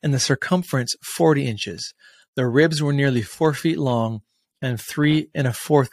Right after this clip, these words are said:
inches wide. The thigh bones were thirty inches long, and the entire foot sixteen inches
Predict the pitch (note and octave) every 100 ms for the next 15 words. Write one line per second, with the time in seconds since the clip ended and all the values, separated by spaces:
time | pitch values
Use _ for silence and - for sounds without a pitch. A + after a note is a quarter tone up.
0 | - G#2+ A2+ A2 B2 C3 A2 F2 - _
1 | - - - _ _ _ _ B2+ A2+ -
2 | - D#3+ F3 D3 C3 B2 A#2 A2+ - -
3 | D3+ D3+ F3 C3+ D#3 C#3 B2+ A2+ A2 G#2
4 | - - _ C3+ B2 A#2+ A2+ - D#3 D#3+
5 | - - E3 A2+ - - - - D3 -
6 | - D3+ D3 C#3 A#2 B2 G#2+ G2+